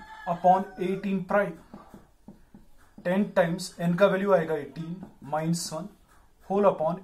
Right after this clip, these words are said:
eighteen into eighteen minus three। You do this for me, for me, do this simple f-, calculation, you will get the ratio of their eighteenth terms।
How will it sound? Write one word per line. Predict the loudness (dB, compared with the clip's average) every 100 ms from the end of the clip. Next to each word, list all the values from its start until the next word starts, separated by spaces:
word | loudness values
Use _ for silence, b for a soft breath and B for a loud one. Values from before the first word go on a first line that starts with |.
| -10
eighteen | -8 -2 -2 0
into | 0 0 -2 -6
eighteen | -6 -6 -6 -10 b b b -20 -20 -6
minus | -4 -2 -4 -8
three। | -10 -12 -12 -14 -18 _ -20 -20 b b b b -20
You | -12
do | -4 -2
this | -2 -4 -6 -10 -16 -20 -18
for | 0 2 2
me, | 0 -4 -10 B B B B B _
for | 2
me, | 2 0 0
do | -2
this | -4 -6
simple | -8
f-, | -6 -8 -8 -12 -12
calculation, | -10 -8 -8 -8 -10 b b b -4
you | -2
will |
get | 0 0
the | 0
ratio | -2 -6 -10
of |
their | -8 -8
eighteenth | -8 -12 -14 -14
terms। | -18 -20 -18 -18 -18